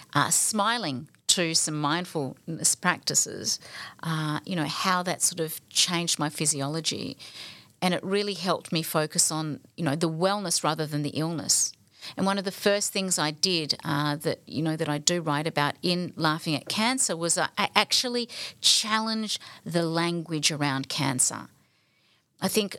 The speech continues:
of all of the words in the English language, there are not too many that actually, um, inspire such negativity as cancer. It, it filled me with dread. And, you know, one of the common nicknames for cancer is the big C,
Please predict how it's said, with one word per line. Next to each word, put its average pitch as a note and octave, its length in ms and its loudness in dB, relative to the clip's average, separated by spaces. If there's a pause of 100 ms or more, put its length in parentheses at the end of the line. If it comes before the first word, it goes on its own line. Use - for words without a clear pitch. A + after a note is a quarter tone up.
(120)
of F#3+ 160 4
all G#3 180 2
of G3+ 120 -4
the G3 160 2
words E3+ 500 0
in E3+ 80 -2
the D#3+ 180 -2
English E3 500 2
language, C#3+ 500 2
there D#3 180 0
are E3 60 0
not F#3+ 340 -2
too A3 280 2
many F3 300 0
that D#3+ 180 0
actually, D#3+ 680 0 (400)
um, D3+ 320 0
inspire E3 560 0
such - 480 0
negativity D3+ 840 0
as C3+ 320 2
cancer. - 520 0 (120)
It, - 180 2
it A3+ 160 -2
filled A3 400 0
me D#3+ 220 -2
with F3+ 220 -8
dread. - 320 -2 (840)
And, F#3+ 520 2
you F#3+ 100 0
know, E3 100 2
one F#3 180 2
of F3+ 80 -8
the F3+ 80 -6
common F3 440 0
nicknames F#3 480 0
for - 80 -4
cancer B3 440 0
is F#3 180 2
the G3 160 4
big G3+ 260 0
C, G3 400 0